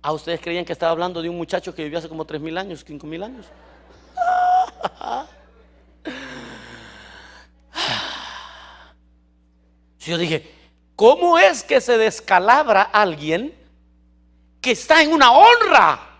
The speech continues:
y se viene en picada? La primera idea es independiente. Yo no doy cuentas a nadie. Yo soy muy grande para dar cuentas. A mí, a mí no me pregunte porque yo soy absoluto.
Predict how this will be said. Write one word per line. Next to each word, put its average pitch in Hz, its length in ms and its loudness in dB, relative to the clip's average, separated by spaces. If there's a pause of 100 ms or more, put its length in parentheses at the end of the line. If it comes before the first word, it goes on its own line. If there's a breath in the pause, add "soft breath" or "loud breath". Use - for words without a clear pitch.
(200)
y 185 140 -6
se 160 180 4
viene 185 240 4
en 160 80 0
picada? 269 500 0 (600)
La 214 180 4
primera 202 300 2
idea 277 420 4
es - 320 -10 (200)
independiente. 185 760 -6 (240 soft breath)
Yo 170 140 -4
no 175 60 -4
doy 175 100 -2
cuentas 165 300 -4
a 160 40 -6
nadie. 208 420 -6 (400)
Yo 139 100 -12
soy 160 120 -2
muy 160 160 -2
grande 208 280 0
para 180 180 0 (180)
dar 170 200 0
cuentas. 285 480 -4 (260 soft breath)
A 156 100 -2
mí, 160 140 -8 (180 loud breath)
a 143 80 -4
mí 190 120 0
no 196 80 -2
me 170 100 -2
pregunte 214 420 -2
porque 147 320 -6 (180 loud breath)
yo 165 220 0
soy 208 220 0
absoluto. 226 1040 4